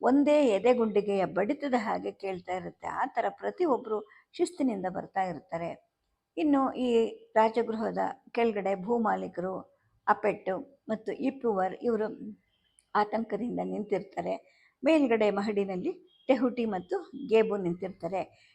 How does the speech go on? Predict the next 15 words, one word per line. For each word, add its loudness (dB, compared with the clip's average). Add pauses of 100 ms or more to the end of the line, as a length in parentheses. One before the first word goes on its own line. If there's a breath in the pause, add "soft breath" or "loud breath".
(140)
ಇಳಿ 6
ಬಿಟ್ಟಿದ್ದ 0
ಬಣ್ಣದ 2
ಚಾಪೆಗಳನ್ನ 0
ಸ್ವಲ್ಪ -14
ಸರಿಸಿ -4
ಕೆಳಗೆ -2
ಇಣುಕಿ -4
ನೋಡ್ತಾರೆ. -4 (180)
ಮಹಾದ್ವಾರದ 4
ಹತ್ರ -4 (100)
ಗೋಡೆ 6
ಮೇಲೆ 0
ಎಲ್ಲರ -2
ದೃಷ್ಟಿಯಾಗಿ -6